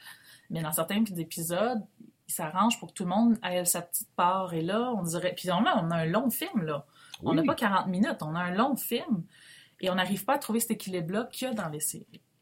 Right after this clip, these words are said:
Speaker 2: C'est une excellente
Speaker 1: Euh,
Speaker 2: question, je,
Speaker 1: ouais.
Speaker 2: j'ai oublié. C'est combien de temps dure ce film ? Il dure une heure quarante.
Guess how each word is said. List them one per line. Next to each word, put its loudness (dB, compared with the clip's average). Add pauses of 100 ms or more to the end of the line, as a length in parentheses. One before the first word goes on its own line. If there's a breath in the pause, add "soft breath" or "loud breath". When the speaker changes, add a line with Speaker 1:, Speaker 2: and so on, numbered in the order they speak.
(160)
Speaker 2:
C'est -20
une -4
excellente -8
Speaker 1:
Euh, -14
Speaker 2:
question, -8
je, -8
Speaker 1:
ouais. -6
Speaker 2:
j'ai -8
oublié. -8
C'est -6 (680)
combien -12
de -10
temps -12
dure -10
ce -12
film ? -8
Il -10
dure 2
une 2
heure -2
quarante. -2